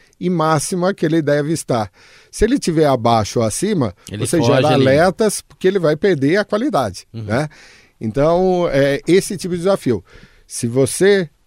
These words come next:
Speaker 1: avaliar, Daniel, por exemplo, hoje estão acontecendo muitos projetos usando blockchain e I o T pra garantir a qualidade do produto na gôndola final. Então, é, clientes como Walmart,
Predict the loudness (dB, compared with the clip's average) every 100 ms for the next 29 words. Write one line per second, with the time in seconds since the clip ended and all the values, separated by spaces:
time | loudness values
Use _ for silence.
0 | _ _ -6 0 0 2 2 2 2 0
1 | 2 2 2 2 2 0 2 4 6 6
2 | 2 0 0 0 -2 -2 -4 -2 -2 -2
3 | -2 -2 -2 -4 0 0 -2 -4 -4 0
4 | 0 0 0 0 -2 -4 -2 -2 -2 -4
5 | -6 -2 0 2 0 -4 -6 -6 -8 -20
6 | -20 _ -4 -2 0 0 0 -2 -4 -4
7 | -4 -6 -6 -2 0 0 0 -2 -4 -4
8 | -2 -4 -4 -4 -2 -2 -2 -4 -4 -4
9 | -4 -6 _ _ _ -4 0 0 -2 -10
10 | _ _ -4 0 0 -2 0 0 0 -2
11 | 0 2 0 0 0 2 2 0 0 -2
12 | -14